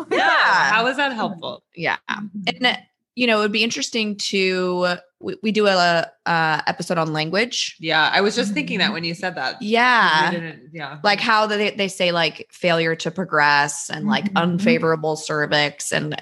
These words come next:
Speaker 2: that would be
Speaker 3: Yeah.
Speaker 2: cool to do with a lactation consultant.
Speaker 3: Mm-hmm.
Speaker 2: See,
Speaker 1: Yeah.
Speaker 2: like, how that can
Speaker 3: Yeah, because, yeah, a lot of the language postpartum is deficit-based like that.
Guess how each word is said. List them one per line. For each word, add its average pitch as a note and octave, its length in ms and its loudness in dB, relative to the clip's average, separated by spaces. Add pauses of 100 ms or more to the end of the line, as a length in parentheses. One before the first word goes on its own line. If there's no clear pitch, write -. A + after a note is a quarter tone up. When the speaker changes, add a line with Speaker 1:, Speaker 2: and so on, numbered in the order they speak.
Speaker 2:
that F3 120 0
would G3 120 0
be G#3 80 2
Speaker 3:
Yeah. F#3+ 120 -2
Speaker 2:
cool F3+ 200 4
to F3+ 140 -10 (140)
do D#3+ 320 0
with E3 220 -6
a F3 40 -4
lactation F3+ 520 -4
consultant. - 560 -12
Speaker 3:
Mm-hmm. G3+ 380 0
Speaker 2:
See, E3+ 100 -4
Speaker 1:
Yeah. D3+ 140 -2
Speaker 2:
like, - 260 -10
how - 180 -14
that - 180 -10
can G3+ 100 -4
Speaker 3:
Yeah, G3 240 4
because, A#3 420 0 (160)
yeah, G#3 260 4
a - 20 6
lot F#3+ 220 4
of C4 140 0
the G#3 80 4
language F3 840 -2 (960)
postpartum F#3+ 560 2
is F3 160 -4
deficit-based - 800 -4
like E2 260 0
that. F2 200 -4